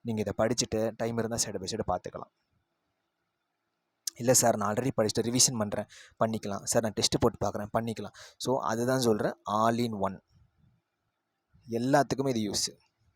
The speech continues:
சரிங்களா? So, நாங்க சொன்னோம் பாத்தீங்களாங்க, ஒரு செட்டுக்கு வந்து இரநூறு கொஸ்டின், ஃபஸ்ட்டு ஹண்ட்ரட் வந்து தமிழ் வந்துரும். குரூப் ஃபோர் எப்படியோ அதே போல தான். ஏன்னா, இப்போலேருந்தே நான் ப்ராக்டிஸ் போட்டுட்ருக்கோம்.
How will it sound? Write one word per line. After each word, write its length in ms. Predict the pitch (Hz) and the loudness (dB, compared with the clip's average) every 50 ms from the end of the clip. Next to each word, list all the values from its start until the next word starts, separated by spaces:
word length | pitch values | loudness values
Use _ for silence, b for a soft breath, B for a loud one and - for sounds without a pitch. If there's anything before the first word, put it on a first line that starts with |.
| _ _ - | _ _ -10
சரிங்களா? 320 | 107 101 98 92 95 95 98 _ _ _ _ _ _ _ _ _ _ _ _ _ _ _ _ - - - | -8 -8 -8 -8 -10 -10 -12 _ _ _ _ _ _ _ _ _ _ _ _ _ _ _ _ -4 2 8
So, 180 | - - 131 | 12 12 12
நாங்க 200 | 123 123 120 117 104 - | 12 12 10 10 8 8
சொன்னோம் 240 | 127 131 147 143 139 | 8 10 8 8 8
பாத்தீங்களாங்க, 760 | 127 107 113 110 110 110 107 101 104 110 113 110 107 110 - _ _ _ | 6 6 6 2 4 2 2 2 2 2 2 0 0 -4 -10 _ _ _
ஒரு 160 | - 113 110 104 | 4 6 6 8
செட்டுக்கு 380 | - 123 110 - 131 131 127 123 | 6 6 4 4 4 6 6 6
வந்து 340 | 117 117 117 127 123 117 113 | 4 4 4 4 4 4 4
இரநூறு 180 | 110 113 113 | 2 2 0
கொஸ்டின், 340 | 113 - 117 120 131 120 - | 0 0 0 -2 -2 -2 -2
ஃபஸ்ட்டு 260 | 117 107 - - 131 | 0 0 2 2 2
ஹண்ட்ரட் 240 | 117 113 110 104 104 | 0 0 0 -2 -2
வந்து 180 | 101 107 113 110 | 0 0 0 0
தமிழ் 280 | - 107 104 110 110 107 | 0 0 0 0 0 0
வந்துரும். 320 | 104 101 104 104 104 101 - - _ 110 104 | 0 0 0 -2 -2 -4 -4 -10 _ -4 2
குரூப் 220 | 110 131 160 160 | 4 6 6 8
ஃபோர் 240 | - - 151 139 120 | 6 6 4 2 2
எப்படியோ 420 | 113 107 107 107 113 120 143 160 - | 0 -4 -2 -2 0 0 0 0 -2
அதே 280 | - 98 98 113 117 120 - | -6 -4 -2 0 0 0 2
போல 180 | - 107 104 | 2 0 2
தான். 160 | 104 104 107 113 | 2 0 -2 -2
ஏன்னா, 40 | |
இப்போலேருந்தே 480 | 117 107 104 - - 120 120 120 123 135 | -2 -4 -4 -2 0 2 2 2 0 0
நான் 140 | 139 127 104 - | -2 -2 -2 -2
ப்ராக்டிஸ் 300 | 104 98 - - 104 - | -6 -8 -6 -4 -4 -4
போட்டுட்ருக்கோம். 500 | - 104 - 101 - - 98 - 87 71 | -4 -4 -6 -6 -10 -12 -10 -8 -10 -10